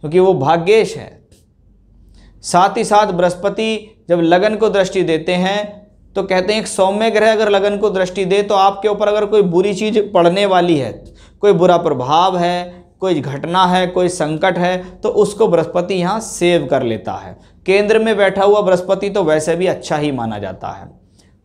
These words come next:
साथ ही साथ बृहस्पति को अगर द-, सप्तम से बैठकर अपनी नवम दृष्टि से वो तीसरे घर को देखता है, यानी अपने से छोटे भाई बहनों के साथ सहयोग प्राप्त करता है, सबके साथ बनाकर चलने वाला होता है,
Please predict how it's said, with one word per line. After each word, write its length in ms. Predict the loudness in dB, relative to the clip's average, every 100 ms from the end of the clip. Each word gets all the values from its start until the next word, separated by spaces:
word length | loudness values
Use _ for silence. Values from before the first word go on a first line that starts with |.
| _ _ -10
साथ 340 | 2 2 2
ही 60 | 0
साथ 200 | 0 0
बृहस्पति 580 | 2 0 0 -2 -2 -2
को 120 | 2
अगर 260 | 2 4 2
द-, 400 | 2 0 -6 -6
सप्तम 440 | -4 -2 -2 -4
से 120 | -2
बैठकर 380 | 0 0 0 0
अपनी 340 | 0 -2 -4 0
नवम 340 | 2 2 2
दृष्टि 320 | -2 -2 -6
से 180 | -4 -2
वो 140 | -2
तीसरे 400 | -2 -6 -4 -2
घर 140 | -2 -2
को 140 | 0
देखता 360 | 0 0 0 0
है, 220 | 0 -4 -12 -20 _ 0
यानी 520 | 0 2 -2 -6 -14 -20 -20 -16 -6
अपने 280 | -4 0 0
से 120 | 0
छोटे 300 | 2 2 2
भाई 200 | 2 2
बहनों 260 | 0 -2 -4
के 100 | -2
साथ 200 | 0 0
सहयोग 400 | 0 0 0 2
प्राप्त 300 | 0 0 -4
करता 320 | -2 0 0
है, 440 | 0 -6 -16 -20 _ _ _ _ _
सबके 420 | -2 -2 0 0
साथ 180 | 2 0
बनाकर 440 | 2 2 2 0 0
चलने 300 | -2 0 0
वाला 260 | 2 2
होता 340 | 2 0 0 0
है, 380 | -2 -8 -14